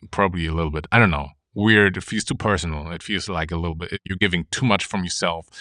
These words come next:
And maybe it also feels too weird. Maybe you listen to my song Unity and imagine you wrote it. And you press play and you're like, "Oh, I just wrote this."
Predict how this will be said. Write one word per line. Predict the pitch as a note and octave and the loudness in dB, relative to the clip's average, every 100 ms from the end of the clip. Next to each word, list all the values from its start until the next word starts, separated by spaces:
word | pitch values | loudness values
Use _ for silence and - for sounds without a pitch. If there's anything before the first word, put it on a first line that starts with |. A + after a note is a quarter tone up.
| - - | -10 -2
And | G2 | 2
maybe | G2+ G#2+ G2 | 4 6 4
it | |
also | F2+ F2 G2 | 2 0 -2
feels | - F2+ | -4 -4
too | - G2 | -4 -8
weird. | E2+ F2+ E2 D#2 _ _ _ _ _ - | -2 0 0 -2 _ _ _ _ _ 0
Maybe | C3 C#3+ | 2 2
you | A#2+ | 0
listen | A#2 D#3 D3 | 2 2 2
to | B2+ | 2
my | |
song | A2 A#2 | 0 0
Unity | G#2+ C3 G#2 G2+ | 2 2 0 -4
and | F#2 G2 | -6 -4
imagine | G2 G2 G2 | -2 -2 -6
you | G2 | -10
wrote | F#2+ G#2 | -4 -4
it. | F#2+ D#2+ - _ - | -4 -10 -14 _ -8
And | G2+ F#2+ F2 | -6 -6 -4
you | G2+ | -6
press | F2 - A2 - | -6 -2 -2 -2
play | - G2+ G2 F#2+ | -4 2 2 2
and | F2+ | 0
you're | F2 | -2
like, | E2+ F#2 | -2 0
"Oh, | G#2 | -2
I | |
just | G2+ F#2 | -2 -4
wrote | G2 G2+ F#2 | 0 0 0
this." | F2 D#2+ | -6 -8